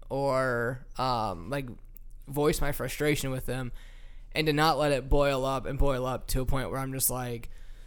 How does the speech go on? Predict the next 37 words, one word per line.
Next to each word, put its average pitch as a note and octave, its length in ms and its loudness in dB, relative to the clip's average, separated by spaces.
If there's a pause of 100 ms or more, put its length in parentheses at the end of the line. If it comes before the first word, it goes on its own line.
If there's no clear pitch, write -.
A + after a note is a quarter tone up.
(280)
"This D#3 300 6
sucks. D3 320 6
I C#3 80 0
can't D3 260 2
do D3 140 4
anything C#3 280 2
anymore. C3+ 600 -2
Like, C3+ 160 -2
I'm C#3 180 -2
so C#3+ 320 4
mad C#3 340 2
at C3 240 -6 (600)
X, D3 240 2
Y, D3 200 6
and C#3+ 160 2
Z C#3+ 140 4
that's C3+ 160 -2
going C#3+ 260 0
on." C3+ 500 -2 (320)
Um, B2 720 0 (220)
and, D#3 120 4
like, D3+ 140 4
being F3 140 4
able, E3 140 4
I, E3+ 420 4
I D#3 60 -2
talked G3 160 2
to F#3+ 40 0
my D#3+ 80 0
department C#3 460 6
head B2+ 80 -4
about B2+ 320 -8
that A#2+ 220 -8
once, B2 340 -8
of C3+ 220 -2
just, C3+ 240 2
like, B2+ 380 -4